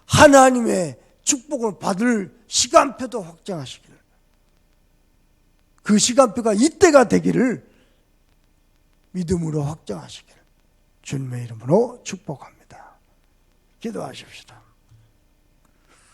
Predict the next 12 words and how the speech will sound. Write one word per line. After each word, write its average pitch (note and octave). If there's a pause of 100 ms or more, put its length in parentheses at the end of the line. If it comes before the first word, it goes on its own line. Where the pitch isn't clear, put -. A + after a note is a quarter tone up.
(1500)
여호와의 G3+
도우심으로 F3 (1080)
말씀 C#4+
이루는 A#3+
성전 G3+
건축되도록 C#3
기도하십시다. - (1400)
그래서 E3+ (340)
전 C#4+
성도들이 C4+
말씀에 C#4+
익숙해서 F#3